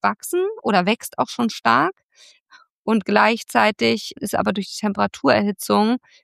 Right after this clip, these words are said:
ist auch weniger Wasser insgesamt verfügbar in der, in der Landschaft. Also selbst in Deutschland sprechen wir von Wasserschwund.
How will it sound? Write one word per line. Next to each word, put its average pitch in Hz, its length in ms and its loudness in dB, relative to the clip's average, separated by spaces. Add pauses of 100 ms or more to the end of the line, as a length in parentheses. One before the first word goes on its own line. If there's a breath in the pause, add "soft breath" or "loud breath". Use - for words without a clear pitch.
(140)
ist - 220 -4
auch 196 160 0
weniger 208 460 2
Wasser 202 360 0
insgesamt 202 460 -2
verfügbar - 640 -4
in 190 80 -4
der, 175 320 -4 (420)
in 190 200 2
der 180 100 4
Landschaft. 185 600 0
Also - 220 -6
selbst 175 300 -2
in 185 140 -4
Deutschland 240 680 2 (800 soft breath)
sprechen 208 380 -2
wir 220 100 0
von 226 200 2
Wasserschwund. 226 800 0